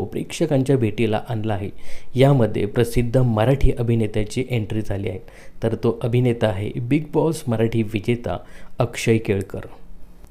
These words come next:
तर या मालिकेच्या निमित्ताने अक्षय केळकर हा पुन्हा एकदा छोट्या पडद्यावर पुनरागमन करताना दिसणार आहे.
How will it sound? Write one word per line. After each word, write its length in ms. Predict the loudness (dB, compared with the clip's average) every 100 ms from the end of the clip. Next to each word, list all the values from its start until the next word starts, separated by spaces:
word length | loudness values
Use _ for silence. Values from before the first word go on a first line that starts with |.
| 4
तर 80 |
या 160 | 8 8
मालिकेच्या 520 | 8 8 8 8 8
निमित्ताने 520 | 6 4 2 2 0 0
अक्षय 320 | -2 0 2
केळकर 500 | 4 4 2 2 0 0
हा 160 | 0
पुन्हा 320 | 0 2 2 4
एकदा 260 | 2 -2 -4 0
छोट्या 240 | 2 4
पडद्यावर 580 | 4 2 4 4 2 -2
पुनरागमन 640 | -2 0 4 4 2 0
करताना 440 | 0 -2 -2 -2 -2
दिसणार 440 | -4 -6 -6
आहे. 80 | -6